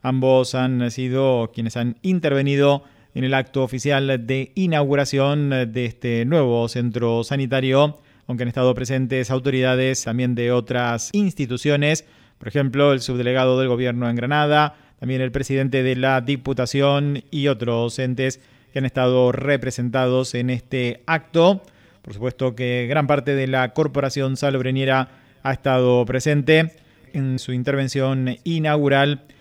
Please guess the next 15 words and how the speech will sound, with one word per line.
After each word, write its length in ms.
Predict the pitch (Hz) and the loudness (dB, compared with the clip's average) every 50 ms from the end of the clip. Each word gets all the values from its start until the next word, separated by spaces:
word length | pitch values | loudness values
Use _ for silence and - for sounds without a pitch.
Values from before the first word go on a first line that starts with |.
| _ _ _ _ _ - | _ _ _ _ _ -4
el 240 | 143 147 143 139 139 - | -2 -2 -2 -2 -4 -4
alcalde 420 | 165 170 160 175 156 147 139 135 | -4 0 0 2 2 2 0 0
de 120 | 131 131 127 | 0 -2 -4
Salobreña 720 | - 135 127 127 135 135 139 139 135 135 143 151 151 151 - - _ _ - - | -4 -4 -4 -2 -2 -2 0 0 0 0 0 0 -2 -4 -10 -20 _ _ -8 -6
ha 80 | 123 | -4
destacado 640 | 123 117 - 135 113 135 131 135 139 139 139 139 131 | -4 -4 -4 -4 -2 0 2 2 2 2 2 0 0
la 220 | 127 120 117 117 | 0 -2 -2 -2
apuesta 540 | 113 104 - 131 131 123 - - 127 110 110 | -4 -4 -6 -8 -8 -8 -6 -6 -4 -4 -4
fuerte 360 | - - 214 240 202 156 156 | 0 4 4 4 4 4 -2
realizada 480 | 131 123 120 - - 139 135 135 131 117 | -2 -2 -4 -4 -2 0 0 0 0 0
por 140 | 143 147 147 | -2 -2 -2
el 60 | 143 | 0
Ayuntamiento 540 | 131 131 131 135 127 131 131 127 117 135 127 | -2 -2 -2 -2 -2 -2 -2 -2 -2 -4 -4
de 180 | 117 120 120 | -4 -4 -6
Salobreña, 760 | 117 - 127 120 120 131 139 139 139 139 143 151 170 180 - | -6 -6 -6 -4 -2 -2 -2 -2 0 0 0 0 0 0 -2